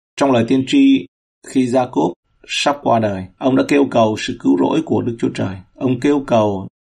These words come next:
Đức Chúa Giêsu Christ. Vì danh Đức Chúa Giêsu trong tiếng Hebrew là Yeshua mà. Câu mười chín, "Còn Cát sẽ bị một đạo binh xông đánh, nhưng người xông đánh lại đuổi theo."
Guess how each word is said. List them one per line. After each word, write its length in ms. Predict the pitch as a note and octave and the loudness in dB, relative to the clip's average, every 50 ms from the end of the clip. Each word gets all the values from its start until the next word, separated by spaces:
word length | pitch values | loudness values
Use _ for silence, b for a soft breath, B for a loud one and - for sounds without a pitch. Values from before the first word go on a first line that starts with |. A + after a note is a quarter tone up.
| _ _ - | _ _ -8
Đức 120 | A#2+ A2+ - | -8 -4 0
Chúa 60 | A#2+ | 0
Giêsu 440 | A2+ A2+ A#2 A#2+ A#2 - B2 A#2 A#2 - | 2 2 2 0 0 -2 -4 -4 -4 -6
Christ. 220 | A#2 A#2 A#2 - - _ _ _ _ _ _ - | -8 -8 -8 -10 -18 _ _ _ _ _ _ -4
Vì 80 | G#2+ | -2
danh 200 | G#2 G#2+ B2 B2+ | 0 0 0 0
Đức 80 | B2+ A#2+ A#2 | -2 -4 -2
Chúa 60 | - B2 | 0 0
Giêsu 220 | C3+ C3 D#3+ F3+ | 0 0 -2 -2
trong 180 | - B2+ A#2+ A#2 | -2 -2 -2 0
tiếng 100 | A#2 A#2 | 0 0
Hebrew 360 | B2+ C3 B2+ - A#2+ A#2 A#2 | 0 -2 -2 0 0 0 2
là 160 | A2 G2+ G2 F2+ F2+ | 0 0 -2 -2 -2
Yeshua 340 | A2 A2 A2 - A#2 A2 | -2 -4 -4 -4 -4 -2
mà. 280 | A2 G#2+ G#2 G2 F#2 F2+ - _ _ _ _ _ _ - | -2 -2 -4 -6 -8 -12 -14 _ _ _ _ _ _ -4
Câu 100 | B2+ A#2 | -2 0
mười 180 | A2+ G#2+ G2 F#2 | 0 0 -2 -2
chín, 340 | - - A2+ A2 B2 - - _ _ _ _ _ _ _ | -4 -2 0 0 0 -2 -6 _ _ _ _ _ _ _
"Còn 200 | - - G#2+ G#2 | -2 -2 -2 -2
Cát 260 | G2+ - C3 C#3+ E3 E3+ - _ _ | 0 -2 -2 -2 -2 -6 -10 _ _
sẽ 320 | - - - - B2+ A#2+ - - | -12 -8 -2 0 0 0 2 2
bị 120 | - - | 0 2
một 180 | A2+ A2+ G2+ - | 2 0 -2 0
đạo 180 | A2 A2 - | -2 -2 0
binh 180 | A#2+ B2 A#2+ B2 | 0 0 -2 -2
xông 300 | A#2 - - C3+ C3 B2 | -4 -2 -2 -2 0 2
đánh, 260 | A#2+ A2+ A2+ C3 F#3+ - _ _ _ _ _ _ _ | 0 0 0 0 -6 -10 _ _ _ _ _ _ _
nhưng 220 | A#2+ B2+ C3 C3 | -2 0 0 2
người 280 | B2 A2+ A2 G#2+ G2+ F#2+ | 2 2 2 2 2 0
xông 300 | - - - B2 A#2+ A#2 | -2 -2 -2 -2 0 0
đánh 300 | A2+ G#2+ A2 B2+ C3 - - _ _ | 0 0 0 -2 -6 -10 -12 _ _
lại 260 | A#2+ A2 G#2 G2+ - | -4 -2 -2 -2 -2
đuổi 220 | A2+ G2+ F#2 F2 - | -2 -2 -4 -4 -8
theo." 220 | - A2+ A2+ A2 | -6 -6 -6 -6